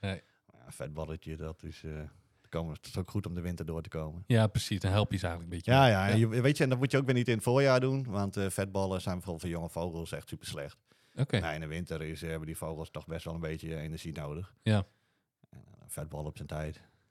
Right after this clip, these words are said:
Speaker 2: Ik bedoel, wij krijgen ook wel eens een olieballetje rond de jaarwisseling.
Speaker 1: De kun-, ja, dat is een mooie vergelijking,
Speaker 2: <laughs>
Speaker 1: inderdaad. <laughs> Dat, eh, hoe, hoe ben je er zo bijgekomen om, om natuurfotograaf, nou ja, in, in de natuur foto's gaan maken? Buiten. Oh ja, buitenfotograaf was het, sorry.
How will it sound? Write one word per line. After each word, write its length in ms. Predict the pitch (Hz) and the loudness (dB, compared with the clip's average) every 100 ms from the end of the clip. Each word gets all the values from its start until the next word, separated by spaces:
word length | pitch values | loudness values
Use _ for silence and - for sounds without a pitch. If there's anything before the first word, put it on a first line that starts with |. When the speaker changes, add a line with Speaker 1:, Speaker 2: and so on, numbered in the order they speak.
| _ | _
Speaker 2:
Ik 60 | |
bedoel, 160 | - 80 | -10 -6
wij 80 | 87 | -4
krijgen 240 | 92 87 | -2 -2
ook 60 | 87 | -2
wel 80 | 87 | -4
eens 120 | 82 | -4
een 60 | |
olieballetje 520 | 78 82 76 78 - 101 | -8 -8 -6 -8 -6 -6
rond 160 | 87 78 | -4 -6
de 60 | |
jaarwisseling. 760 | 80 71 78 78 80 92 123 113 - | -6 -4 -6 -6 -6 -8 -8 -12 -6
Speaker 1:
De 160 | 139 135 | 0 4
kun-, 240 | - 143 | 8 8
ja, 80 | 151 | 10
dat 80 | 160 | 8
is 60 | 113 | 10
een 60 | |
mooie 180 | 156 147 | 10 10
vergelijking, 540 | - 127 117 120 - 98 | 8 8 10 10 8 6
Speaker 2:
<laughs> 40 | |
Speaker 1:
inderdaad. 460 | 110 113 - - - | 6 8 8 4 6
<laughs> 120 | 190 | 4
Dat, 200 | 202 - | 4 -2
eh, 260 | 175 175 143 139 - - - - - - | -2 0 0 -2 -8 -16 -16 -14 -10 4
hoe, 180 | 165 196 | 8 10
hoe 100 | 160 | 10
ben 120 | 202 196 | 10 8
je 80 | |
er 60 | 175 | 8
zo 120 | 160 | 8
bijgekomen 600 | 139 151 147 127 113 110 | 10 10 8 8 6 6
om, 180 | 101 107 | 2 0
om 360 | - 107 104 - | 2 0 -2 -2
natuurfotograaf, 1000 | 110 113 110 131 123 113 110 117 113 110 | 4 4 6 6 6 6 2 4 2 2
nou 140 | 127 | 2
ja, 180 | 107 101 - | 4 2 0
in, 240 | 107 117 | -4 -2
in 140 | 110 110 | 0 2
de 60 | |
natuur 280 | 110 104 107 | 4 4 2
foto's 280 | - 107 104 | 2 0 0
gaan 120 | 98 | -2
maken? 260 | 90 87 - - | -2 -4 -8 6
Buiten. 440 | 113 104 95 87 | 8 8 4 -2
Oh 80 | 120 | 2
ja, 100 | 113 | 4
buitenfotograaf 680 | 98 110 98 101 87 92 85 | 6 4 2 -2 -2 -2 0
was 140 | 92 | -2
het, 80 | - | 0
sorry. 260 | 98 87 | -2 -2